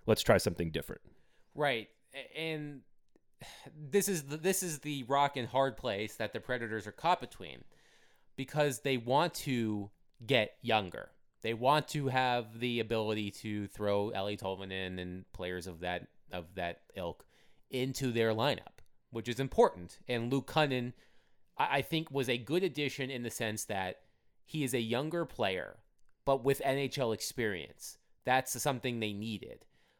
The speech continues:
Speaker 2: Um, you know, he's twenty-two years old, but he's played, what, three se-, parts of three seasons in
Speaker 1: Yep.
Speaker 2: the N H L. So, you know, that accomplishes two things for them.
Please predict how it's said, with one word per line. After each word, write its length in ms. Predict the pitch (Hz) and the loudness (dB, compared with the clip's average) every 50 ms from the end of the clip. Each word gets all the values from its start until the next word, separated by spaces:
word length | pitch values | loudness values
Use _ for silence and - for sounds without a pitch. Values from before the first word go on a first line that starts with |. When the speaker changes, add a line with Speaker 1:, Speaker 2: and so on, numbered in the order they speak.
| _ | _
Speaker 2:
Um, 540 | - 101 101 98 95 92 90 85 80 80 - - - - - | -4 -2 -2 0 -2 -4 -6 -6 -10 -12 -16 -18 -20 -18 -14
you 80 | 107 98 | -12 -10
know, 80 | 90 | -8
he's 340 | 87 107 123 123 117 101 - | -6 -4 -4 -4 -4 -4 -4
twenty-two 420 | - 165 165 160 156 139 - 160 160 | 0 2 2 2 2 0 0 -2 0
years 300 | 147 131 120 113 110 175 | 0 2 2 4 8 10
old, 400 | 185 160 117 101 98 101 98 - | 12 12 12 10 6 4 2 0
but 100 | 117 101 | 0 0
he's 160 | 117 107 - | 0 -2 -4
played, 300 | - - 113 104 98 - _ _ _ | -2 0 0 0 0 -2 _ _ _
what, 260 | 92 87 80 - - _ _ - | -8 -8 -8 -8 -10 _ _ -18
three 300 | - 87 92 95 98 90 | -14 -10 -8 -8 -8 -8
se-, 420 | - - - - 104 95 95 95 - | -8 -8 -10 -10 -10 -10 -10 -10 -6
parts 240 | - 104 104 - - | -4 -4 -4 -2 -4
of 120 | 101 - | -6 -10
three 240 | - - 92 101 98 | -8 -8 -6 -6 -4
seasons 440 | - - 110 107 98 104 110 104 98 | -4 -4 -4 -4 -4 -4 -4 -4 2
in 60 | 104 | 4
Speaker 1:
Yep. 100 | 98 101 | 4 4
Speaker 2:
the 60 | 104 | 4
N 100 | 104 107 | 2 0
H 220 | 107 110 107 - 120 | 0 -2 -2 0 0
L. 260 | 113 117 135 147 - - - - - - - - | 2 2 2 0 -4 -10 -20 -20 -20 -20 -16 -10
So, 640 | - - - 151 135 120 117 117 113 113 107 101 - _ _ _ _ _ _ _ _ _ _ _ _ | -8 -4 2 4 6 6 6 6 6 4 2 -2 -6 _ _ _ _ _ _ _ _ _ _ _ _
you 140 | - 120 110 | -6 -4 -2
know, 240 | 98 95 92 90 - _ _ _ _ - 131 | -2 -2 -4 -6 -8 _ _ _ _ -6 0
that 180 | 135 156 170 180 | 2 4 6 4
accomplishes 680 | 170 - - 160 151 143 143 131 - 131 117 107 113 - - - _ | 4 4 4 2 4 4 2 0 0 -2 -4 -4 -6 -10 -16 -14 _
two 200 | - - 208 - | 0 4 4 4
things 420 | - - 80 80 - - - - - | 4 0 -4 -6 -8 -10 -14 -14 -10
for 140 | - 107 90 | -8 -8 -8
them. 180 | 80 82 - | -8 -10 -12